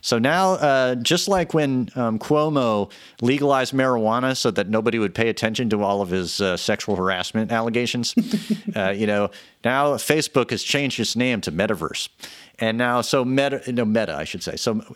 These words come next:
and that's, uh, based on this idea of a metaverse.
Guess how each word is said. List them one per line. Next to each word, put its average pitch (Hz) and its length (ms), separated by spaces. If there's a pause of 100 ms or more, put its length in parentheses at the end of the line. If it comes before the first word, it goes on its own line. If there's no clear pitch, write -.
and 117 180
that's, 120 240
uh, 127 140
based 113 320
on 104 80
this 98 160
idea 101 260
of 85 80
a 85 60
metaverse. - 560